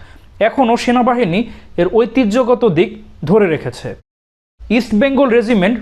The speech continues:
সম্মানসূচকভাবে চলতি সেনাপ্রধানকে the colonel of the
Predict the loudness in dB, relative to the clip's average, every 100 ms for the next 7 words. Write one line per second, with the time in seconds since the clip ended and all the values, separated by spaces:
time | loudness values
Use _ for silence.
0 | -4 -2 0 -2 0 -2 0 -2 -2 0
1 | 0 -2 -16 -20 0 0 2 0 0 0
2 | 0 0 2 0 2 -2 -2 -16 -14 -4
3 | -4 2 2 2 2 0 0 0